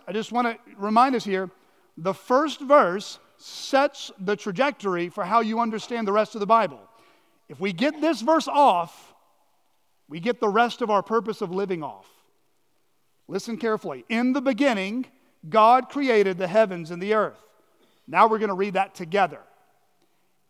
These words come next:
"In the beginning, God created the heavens and the earth." Thus, in chapters one and two of Genesis,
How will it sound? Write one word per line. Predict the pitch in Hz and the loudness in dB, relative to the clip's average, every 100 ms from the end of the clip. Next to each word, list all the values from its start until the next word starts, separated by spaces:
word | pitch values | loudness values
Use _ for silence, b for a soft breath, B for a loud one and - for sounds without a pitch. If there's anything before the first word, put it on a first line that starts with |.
| _ | _
"In | 196 220 | -4 0
the | 240 | 0
beginning, | 269 302 240 240 185 165 180 185 _ _ - 131 | 0 0 2 0 0 -4 -10 -16 _ _ -20 -6
God | 185 214 226 240 247 | 4 8 8 8 4
created | - 269 247 202 175 170 | -4 0 2 2 0 -4
the | 165 | -8
heavens | 147 190 196 160 139 131 - | -4 0 2 0 -8 -12 -10
and | 165 160 | -8 -6
the | 165 | -6
earth." | 170 156 110 _ _ _ _ _ _ _ - | -6 -6 -12 _ _ _ _ _ _ _ 0
Thus, | 202 262 - | 6 6 4
in | 226 | -4
chapters | 180 240 226 226 190 151 | 0 2 2 0 -6 -4
one | 175 247 294 | 0 2 4
and | 302 | 0
two | - 294 | 0 0
of | 247 | 0
Genesis, | 196 240 190 196 202 | 0 0 -2 -8 -8